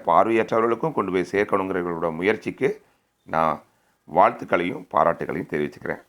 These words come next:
அதற்கடுத்து முந்நூற்றி எண்பத்தி ஐந்து அரங்கு பியூர் சினிமா, பேசாமொழி அப்படிங்கிறது சினிமா சார்ந்த அத்தனை, அஹ், புத்தகங்களும் இவங்க தான் வச்சுருக்குறாங்க. அதற்கடுத்து அரங்கு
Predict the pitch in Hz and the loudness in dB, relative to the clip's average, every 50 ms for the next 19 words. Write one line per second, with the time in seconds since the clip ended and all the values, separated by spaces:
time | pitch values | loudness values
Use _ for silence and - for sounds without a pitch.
0 | _ _ _ - 98 117 139 165 156 - 107 101 95 - - 117 120 117 92 98 | _ _ _ -2 0 0 2 0 0 0 0 0 0 -2 -2 -2 -2 0 -2 -2
1 | 107 113 117 - - 92 87 90 92 92 - - - 78 87 85 87 87 85 85 | -2 -2 -4 -4 -4 -4 -2 -2 -2 -4 -8 -8 -4 -2 -2 -2 -2 -2 0 0
2 | 82 80 85 85 85 92 107 160 208 - _ _ _ _ _ _ _ _ _ _ | 2 2 2 0 0 -2 -2 -2 -4 -6 _ _ _ _ _ _ _ _ _ _
3 | _ _ _ _ _ _ _ _ - 147 156 165 170 170 170 - - _ _ _ | _ _ _ _ _ _ _ _ 2 4 4 4 4 2 0 -4 -14 _ _ _
4 | _ _ - 110 110 113 107 107 113 147 - - - _ _ _ _ - 117 123 | _ _ -6 -2 -2 0 4 4 2 2 2 -4 -12 _ _ _ _ 2 2 2
5 | 120 - 127 113 107 101 98 101 - - 214 - _ _ _ _ _ _ _ _ | 4 4 2 2 4 2 0 -2 -2 -6 -10 -14 _ _ _ _ _ _ _ _
6 | - 90 92 104 98 90 85 85 98 123 156 - - _ _ - - 143 165 196 | -6 -2 -2 0 0 0 -2 0 0 0 -2 -2 -6 _ _ -6 -4 -2 0 2
7 | 208 202 190 175 160 - 139 131 123 123 117 127 127 - 85 104 - - - - | 4 4 6 4 4 4 4 4 4 6 6 6 8 8 8 6 4 0 2 2
8 | 151 143 147 139 123 101 - - - _ _ - - 104 101 101 95 95 98 - | 4 4 4 2 0 0 -4 -10 -18 _ _ -4 0 2 4 4 4 2 0 -2
9 | - 110 95 - 127 113 101 95 98 117 117 107 90 - - _ _ _ _ _ | -6 -10 0 4 4 4 6 4 4 4 2 2 0 -6 -12 _ _ _ _ _
10 | _ _ _ _ - - 107 107 104 104 101 110 107 95 90 - 98 87 - 85 | _ _ _ _ -10 -6 -4 0 2 4 6 6 6 4 2 0 -6 -2 0 0
11 | 80 80 82 85 - - _ _ _ _ _ _ _ _ _ _ - 110 123 107 | 0 0 0 -4 -6 -8 _ _ _ _ _ _ _ _ _ _ 2 2 4 4
12 | 110 117 113 107 - 160 143 131 123 - - _ _ _ _ _ _ _ _ - | 2 0 0 0 -2 0 0 0 0 -2 -6 _ _ _ _ _ _ _ _ 2
13 | 110 113 123 127 123 | 4 4 4 2 2